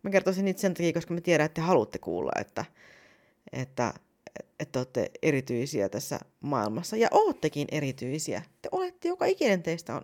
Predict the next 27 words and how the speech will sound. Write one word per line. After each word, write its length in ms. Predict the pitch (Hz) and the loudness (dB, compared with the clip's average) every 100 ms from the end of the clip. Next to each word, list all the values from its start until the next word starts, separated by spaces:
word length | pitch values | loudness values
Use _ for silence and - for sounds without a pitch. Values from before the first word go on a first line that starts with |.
| - | -6
ihan 160 | 254 | -6
supererityinen, 840 | 196 381 220 - 151 143 139 131 151 - - - - | -4 -4 -4 -2 -4 -2 -4 -4 -8 -16 -20 -20 -8
mutta 280 | 220 226 262 | -6 -4 -2
kaikki 280 | 339 339 302 | -2 0 0
on 60 | |
niinku 180 | 294 294 | 0 0
omalla 360 | - 381 233 165 | 0 2 2 2
tavallaan. 560 | 160 147 135 131 135 156 | 2 2 4 2 0 -4
Et 100 | - | 0
kaikkien 460 | 294 339 - 262 | 0 0 0 0
ei 140 | 302 285 | 0 -2
tarvi 380 | 320 349 220 - | -2 -2 -2 -2
olla 340 | 240 220 196 196 _ - | 0 0 -2 -6 _ -12
samalla 460 | - 359 208 151 | -6 -4 -2 -4
tavalla 440 | - 57 55 - - _ - | -6 -6 -4 -6 -8 _ -12
erityisiä. 680 | 175 180 - - 190 - 202 - _ _ _ _ _ _ _ _ _ - - - - | -10 -10 -10 -10 -10 -12 -14 -16 _ _ _ _ _ _ _ _ _ -20 -20 -20 -8
Ihmisen 340 | 240 269 233 196 | -4 -2 -2 0
ei 100 | 220 | 0
tarvi 300 | 254 254 185 | 0 4 4
olla 140 | 156 | 4
esimerkiksi 460 | 160 165 156 160 170 | 0 -4 -6 -4 2
medio, 460 | 190 143 123 120 | 4 4 4 4
jotta 200 | 117 - | 2 -2
se 100 | 143 | -4
voi 100 | 135 | -2
olla 100 | 135 | -2
mielenkiintoinen. 840 | 135 147 98 65 95 - 82 139 | 0 -2 -2 -4 -8 -8 -6 -6